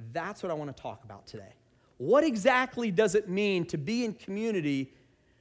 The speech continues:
with another follower of Jesus Christ? What is a life group? Take a look at your notes this morning. We're gonna dive right in.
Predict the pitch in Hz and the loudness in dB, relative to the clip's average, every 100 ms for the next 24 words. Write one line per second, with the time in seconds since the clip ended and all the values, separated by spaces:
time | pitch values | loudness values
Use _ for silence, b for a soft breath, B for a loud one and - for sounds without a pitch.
0 | b 160 170 175 170 185 175 160 147 123 | b 0 2 2 2 0 0 0 -2 -2
1 | 143 120 - 120 - - - - 151 208 | -6 -6 -8 -8 -8 -16 -20 -12 2 4
2 | 262 196 175 170 151 B B 156 165 170 | 4 4 2 2 -2 B B 0 2 2
3 | - 160 - 208 175 180 165 165 156 160 | 0 -6 -2 0 2 0 -2 -2 -2 -2
4 | 151 - 160 147 143 131 147 151 151 151 | -6 -6 -4 -4 -4 -2 2 2 2 0
5 | 147 147 151 | 0 0 -2